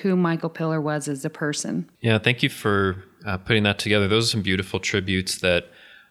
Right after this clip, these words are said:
Speaker 2: um, that happened at the time that Michael Piller died, um, almost,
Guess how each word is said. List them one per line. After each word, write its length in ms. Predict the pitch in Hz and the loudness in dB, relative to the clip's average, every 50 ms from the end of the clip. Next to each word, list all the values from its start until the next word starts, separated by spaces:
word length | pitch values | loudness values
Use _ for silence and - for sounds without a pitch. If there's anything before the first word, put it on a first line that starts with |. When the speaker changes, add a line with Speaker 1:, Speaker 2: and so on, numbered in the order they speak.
| _ - | _ -10
Speaker 2:
um, 340 | - 87 87 87 87 85 87 - - _ | -8 -6 -6 -4 -6 -8 -10 -12 -14 _
that 160 | - 101 104 95 | -4 -2 -2 0
happened 320 | 113 110 101 - 110 101 | 2 0 0 2 0 0
at 80 | 95 90 | 0 0
the 80 | 98 | -2
time 240 | - - 104 95 95 | -2 0 0 2 2
that 180 | 92 92 90 - | 2 0 0 0
Michael 280 | 92 92 90 - 92 | -2 -2 0 -2 -4
Piller 320 | - - 101 98 92 92 87 | -2 -2 0 0 2 2 2
died, 400 | 90 90 92 92 92 92 87 90 | 2 2 2 2 2 0 0 -2
um, 340 | 90 92 92 92 92 90 92 - - | -4 -4 -4 -4 -6 -8 -10 -6 -2
almost, 320 | - 107 113 113 110 - | 0 2 2 2 0 -2